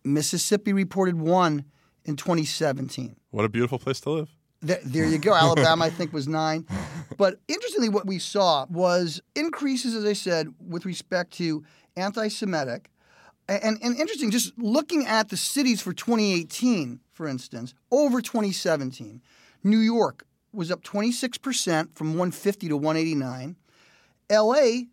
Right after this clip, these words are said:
Speaker 1: was up from thirty-seven to forty-three. That's a sixteen percent increase. So m-, many of the cities, uh,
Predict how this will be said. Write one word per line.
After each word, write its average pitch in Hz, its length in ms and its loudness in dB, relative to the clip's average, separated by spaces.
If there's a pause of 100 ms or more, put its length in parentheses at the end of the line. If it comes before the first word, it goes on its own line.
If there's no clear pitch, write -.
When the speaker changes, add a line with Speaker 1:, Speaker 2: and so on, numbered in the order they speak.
(180)
Speaker 1:
was 185 260 0
up 208 200 4 (140)
from 185 140 -6
thirty-seven 202 480 0
to 180 60 -2
forty-three. 160 540 -2
That's 160 200 -4
a 147 80 -12
sixteen 208 540 -8
percent 165 360 -6
increase. 123 480 -10 (320)
So 208 340 0 (340)
m-, 240 80 -14 (200)
many 359 460 0
of 349 60 -2
the 294 100 -2
cities, 202 540 -4 (280)
uh, 165 360 2